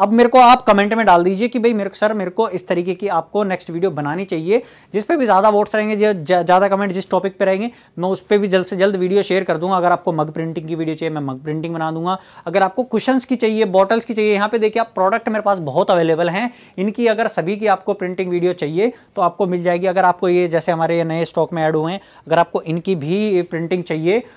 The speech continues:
तो आपको इनकी प्रिंटिंग की भी ट्रेनिंग वीडियो आपको मिल जाएगी हमारे पास रेगुलरली। अगर मोबाइल कवर की तो मैंने बनाई दी थी, मोबाइल कवर की आप, अगर आपने वीडियो नहीं देखी तो आप मोबाइल कवर की वीडियो भी हमारे पास से,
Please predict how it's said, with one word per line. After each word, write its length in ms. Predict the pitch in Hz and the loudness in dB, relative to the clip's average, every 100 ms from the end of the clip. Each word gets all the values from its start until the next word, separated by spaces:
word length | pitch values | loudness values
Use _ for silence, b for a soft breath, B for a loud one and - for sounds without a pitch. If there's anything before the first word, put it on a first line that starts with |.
| _ | _
तो 60 | - | -6
आपको 420 | - 160 - 202 | 0 0 0 -4
इनकी 260 | 170 170 185 | -4 -6 -6
प्रिंटिंग 480 | 175 170 165 185 175 | -6 -6 -4 -4 -2
की 80 | |
भी 120 | 175 185 | 0 -2
ट्रेनिंग 380 | 170 156 170 160 | -2 -2 -2 -2
वीडियो 220 | 147 175 | -2 0
आपको 420 | 160 147 - 202 | 0 -2 0 0
मिल 260 | 170 170 202 | 2 -2 0
जाएगी 540 | 185 170 165 175 214 214 B - | 2 2 0 0 -2 -4 B -2
हमारे 260 | 160 170 175 | 2 2 4
पास 260 | 180 208 196 | 4 2 2
रेगुलरली। 540 | 160 160 147 139 135 | 0 2 0 -2 -2
अगर 200 | 156 175 | 0 0
मोबाइल 320 | 170 156 165 | 0 2 0
कवर 200 | 165 170 | 0 -2
की 80 | 165 | -2
तो 100 | 175 | -4
मैंने 180 | 170 170 | -4 -4
बनाई 260 | 151 160 175 | -2 -2 -4
दी 140 | 160 | -4
थी, 60 | 170 | -4
मोबाइल 260 | 151 156 | -2 -2
कवर 200 | 165 165 | -4 -6
की 100 | 160 | 0
आप, 220 | 170 165 | 0 2
अगर 200 | 156 151 | -2 -2
आपने 220 | 160 170 151 | -4 -6 -8
वीडियो 260 | 147 165 | -6 -6
नहीं 120 | 170 | -6
देखी 260 | 160 165 196 B B - | -8 -8 -8 B B -2
तो 60 | |
आप 100 | 180 | -2
मोबाइल 240 | 175 170 175 | 0 0 0
कवर 220 | 165 170 | -2 -2
की 100 | 175 | -2
वीडियो 340 | 170 156 170 | 0 2 2
भी 140 | 156 180 | 2 0
हमारे 280 | 151 156 165 | 0 0 0
पास 280 | 170 165 - | 0 0 -2
से, 160 | 202 | -2